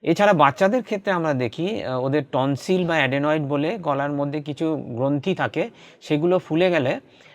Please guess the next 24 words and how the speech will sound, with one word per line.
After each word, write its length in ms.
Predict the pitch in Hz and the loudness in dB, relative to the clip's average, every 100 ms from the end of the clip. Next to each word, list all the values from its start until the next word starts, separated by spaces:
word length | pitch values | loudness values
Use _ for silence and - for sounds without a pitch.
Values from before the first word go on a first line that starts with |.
| - | -10
যে 260 | 123 147 143 | 0 2 2
শ্বাস 640 | - 147 175 - - - - - 127 | 0 0 0 -4 -14 -16 -18 -16 -10
যে 300 | 131 143 131 | -4 -2 -2
পারাপার 460 | - 135 147 165 147 | 0 0 2 2 0
হওয়ার 300 | 156 156 151 | 0 -2 -2
যে 120 | 151 | -2
রাস্তা, 400 | 123 117 - 151 | -2 -4 -4 -4
সেটা 240 | 143 147 | -4 -6
সংকুচিত 500 | 139 123 147 151 156 | -4 -6 -4 -4 -2
হয়ে 300 | 170 185 147 - - - | 0 2 2 -2 -20 -12
এই 120 | 135 135 | -6 -4
স্লিপ 280 | 139 147 | -2 -2
অ্যাপনিয়া 400 | 139 127 143 190 | -2 -6 -6 -6
দেখা 280 | 233 135 127 | -4 -4 -4
যেতে 200 | 113 104 | -6 -10
পারে। 220 | 104 98 98 _ _ _ _ - | -14 -16 -18 _ _ _ _ -2
এছাড়াও 720 | 170 226 - 160 156 190 220 - | 2 2 2 2 4 4 2 0
কতগুলো 600 | 165 160 170 170 170 156 - | -2 0 0 2 4 2 -2
আমাদের 520 | 135 139 143 151 139 - 131 | -6 -4 -2 0 -2 -6 -6
যেমন 380 | 143 147 147 139 - - _ _ 127 | -2 0 -2 -4 -12 -20 _ _ -2
মেল, 540 | 143 175 185 170 120 | 4 6 6 6 2
আহ, 480 | 101 127 123 123 117 | -2 0 2 2 0
জেন্ডার 480 | 123 151 143 120 110 | 2 2 4 4 2
মানে 400 | 117 120 120 | -4 -4 -6